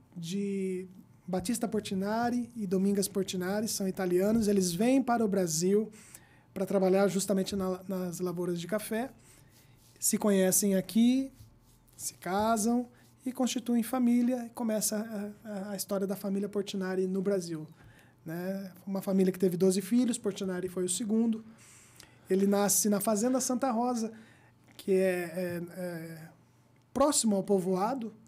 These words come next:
né? Portinari é anterior a Brodowski, né? Portinari nasceu em mil novecentos e três.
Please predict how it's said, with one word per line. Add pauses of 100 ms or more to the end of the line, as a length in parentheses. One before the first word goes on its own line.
(420)
né? (480)
Portinari
é
anterior
a
Brodowski,
né?
Portinari
nasceu
em
mil
novecentos
e
três.